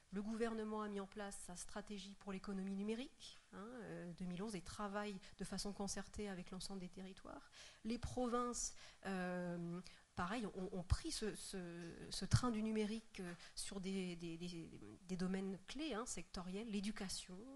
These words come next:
euh, euh, les services, euh, en ligne. Euh, je vais très vite, hein, parce que sinon, pour être exhaustif, il faudrait un peu plus long. La ville de Nouméa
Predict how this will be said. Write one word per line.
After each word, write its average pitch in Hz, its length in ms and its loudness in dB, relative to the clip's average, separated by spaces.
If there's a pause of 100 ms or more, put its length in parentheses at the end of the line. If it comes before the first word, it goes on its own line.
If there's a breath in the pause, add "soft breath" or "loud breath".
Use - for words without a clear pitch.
(100)
euh, 175 100 0 (320 loud breath)
euh, 175 160 0
les 170 140 0
services, 214 680 0
euh, 185 180 -4
en 180 120 -2
ligne. 185 420 -2 (440 loud breath)
Euh, - 20 -10 (120)
je 180 100 -8
vais 185 80 -4
très - 180 -2
vite, 208 180 -6
hein, - 80 -12
parce - 160 -6
que - 80 -6
sinon, 190 460 0
pour 165 160 -6
être 180 140 -2
exhaustif, 180 340 -4
il - 60 -10
faudrait 180 260 -4
un 175 40 -4
peu 196 120 -6
plus 190 180 -2
long. 247 220 -2 (300 loud breath)
La 262 120 4
ville 240 200 0
de 233 100 2
Nouméa 233 480 2